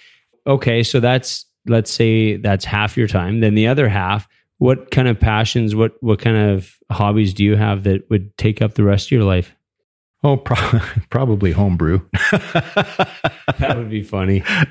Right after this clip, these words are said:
Speaker 2: <laughs> But no, we, we, uh, we're trying to do a little more travel these days.
Speaker 1: Yeah.
Speaker 2: So certainly that. We sail.
Speaker 1: Yeah.
Speaker 2: So do some more sailing, do some more cycling.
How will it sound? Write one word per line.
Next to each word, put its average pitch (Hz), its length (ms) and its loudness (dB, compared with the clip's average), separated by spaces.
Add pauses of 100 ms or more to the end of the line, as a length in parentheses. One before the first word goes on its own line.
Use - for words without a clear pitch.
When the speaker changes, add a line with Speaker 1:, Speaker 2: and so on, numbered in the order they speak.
(180)
Speaker 2:
<laughs> - 440 -6
But 147 160 0
no, 160 200 4
we, 127 300 2
we, 120 400 0 (260)
uh, 120 280 -4
we're 123 80 -2
trying 113 200 -2
to 104 60 0
do 98 140 2
a 98 40 4
little 98 160 2
more 90 140 2
travel 90 460 -2
these 92 280 -2
days. 95 420 0
Speaker 1:
Yeah. 98 240 0 (100)
Speaker 2:
So 87 340 0
certainly 90 400 0
that. 87 360 -2 (280)
We 98 180 2
sail. 90 500 0 (140)
Speaker 1:
Yeah. 101 180 2
Speaker 2:
So 87 300 0
do 85 180 0
some - 180 0
more 85 120 2
sailing, 92 600 0 (560)
do 95 100 2
some - 160 -2
more 82 120 2
cycling. 95 680 0